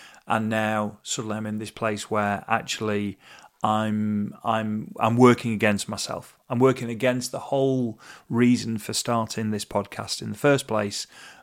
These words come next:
Um, and that made no kind of sense. So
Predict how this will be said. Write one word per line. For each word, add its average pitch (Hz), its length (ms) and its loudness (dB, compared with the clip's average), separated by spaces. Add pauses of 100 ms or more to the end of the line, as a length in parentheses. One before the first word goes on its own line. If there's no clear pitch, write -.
Um, 107 840 -2
and 110 220 -2
that - 240 2 (120)
made 104 300 0
no 101 160 -2
kind 107 240 -8
of 104 60 -8
sense. 101 420 -4 (400)
So 143 720 6